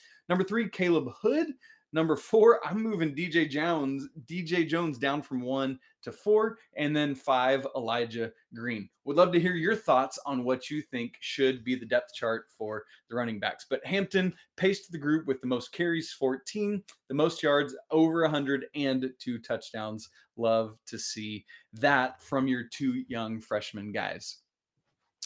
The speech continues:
Uh, next thing, you gotta get the secondary healthy. Um,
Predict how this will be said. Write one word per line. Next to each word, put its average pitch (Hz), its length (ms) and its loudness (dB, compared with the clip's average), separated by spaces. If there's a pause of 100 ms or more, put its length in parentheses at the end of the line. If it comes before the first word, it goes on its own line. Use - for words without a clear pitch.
(500)
Uh, 156 300 4
next 220 300 2
thing, 170 380 0
you 160 100 -14 (120)
gotta 214 240 2
get 175 240 4
the 135 80 -10
secondary 117 680 0
healthy. - 440 -10 (160)
Um, 110 260 -8